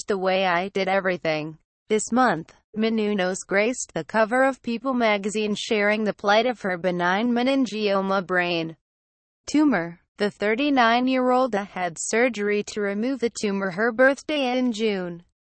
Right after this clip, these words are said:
Suffering from dizziness, headaches and slurred speech, Menounos said she realized her symptoms seemed in line with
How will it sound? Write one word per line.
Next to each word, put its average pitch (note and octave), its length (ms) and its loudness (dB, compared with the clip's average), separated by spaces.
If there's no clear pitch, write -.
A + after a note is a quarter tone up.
Suffering F#3 640 -4
from E3+ 480 -2
dizziness, B3 600 2
headaches F#3+ 560 -2
and A3+ 120 0
slurred A#3 400 -2
speech, - 640 -4
Menounos F#3 580 -2
said F3+ 360 0
she G3+ 200 -2
realized C4 580 2
her G3 160 -4
symptoms A3+ 600 -2
seemed A3 400 0
in F#3 160 -2
line F#3 420 0
with D#3 300 -2